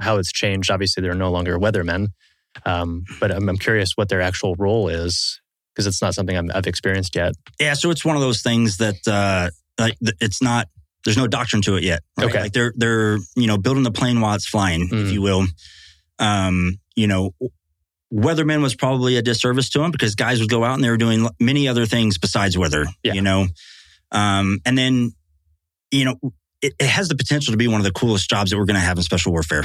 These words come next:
Speaker 2: right? Like, you think about special reconnaissance and the
Speaker 1: Mm-hmm.
Speaker 2: things that you can do with special reconnaissance. Um, you know, you,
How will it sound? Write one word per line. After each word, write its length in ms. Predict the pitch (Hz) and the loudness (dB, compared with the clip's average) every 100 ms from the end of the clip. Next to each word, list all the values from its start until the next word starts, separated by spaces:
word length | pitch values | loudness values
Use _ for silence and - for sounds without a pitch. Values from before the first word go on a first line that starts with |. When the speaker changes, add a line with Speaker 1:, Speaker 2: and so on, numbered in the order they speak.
| - | -4
Speaker 2:
right? 280 | - 101 107 | -2 0 0
Like, 160 | 104 101 | 0 0
you 60 | |
think 220 | 120 143 135 | 2 0 0
about 280 | 120 117 | 0 -2
special 320 | - 120 110 113 | -2 -2 0 2
reconnaissance 600 | 98 107 113 110 117 107 | 2 2 0 2 0 2
and 80 | 98 | 0
the 60 | |
Speaker 1:
Mm-hmm. 60 | 98 | 2
Speaker 2:
things 200 | 117 113 | 2 2
that 140 | 98 | 2
you 80 | 120 | 2
can 120 | 107 | 2
do 140 | 95 101 | 2 2
with 100 | 104 | 2
special 280 | 117 107 117 | 0 2 2
reconnaissance. 600 | 113 120 139 170 170 - - - - - _ - | 2 2 2 0 -2 -6 -16 -20 -20 -20 _ -2
Um, 600 | 107 104 98 90 87 82 - _ _ _ _ | 0 2 2 2 0 -2 -6 _ _ _ _
you 120 | 120 104 | 0 2
know, 280 | 95 95 85 _ _ _ _ _ _ _ _ - | 2 0 -4 _ _ _ _ _ _ _ _ -4
you, 220 | 143 127 | 0 0